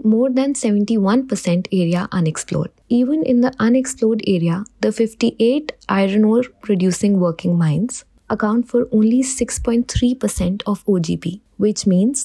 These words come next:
that even these areas have not been fully utilized. The ministry affidavit pointed out, with this partial exploration also, iron ore production in Odisha has increased ten times in the last two decades,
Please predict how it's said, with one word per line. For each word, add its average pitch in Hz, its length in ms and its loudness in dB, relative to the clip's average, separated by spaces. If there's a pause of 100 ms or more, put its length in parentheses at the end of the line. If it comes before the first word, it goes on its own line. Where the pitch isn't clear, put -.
(120)
that 226 260 -2
even 254 380 2
these 277 360 2
areas 185 420 0
have 196 200 -2
not 196 360 0
been 202 200 2
fully 196 320 0
utilized. 170 800 -2 (200)
The 220 140 2
ministry 226 600 0
affidavit 202 640 -2
pointed 190 400 0
out, 175 240 -2 (340)
with 247 300 -2
this 285 220 2
partial 220 500 0
exploration 196 640 0
also, 165 480 -2 (160)
iron 226 380 -2
ore 285 140 -2
production 220 540 0
in 233 160 0
Odisha 180 520 -2 (360)
has 220 220 0
increased 220 640 0
ten 247 280 0
times 196 360 -2
in 202 140 0
the 196 80 2
last 180 360 -2
two 196 160 2
decades, 160 580 -4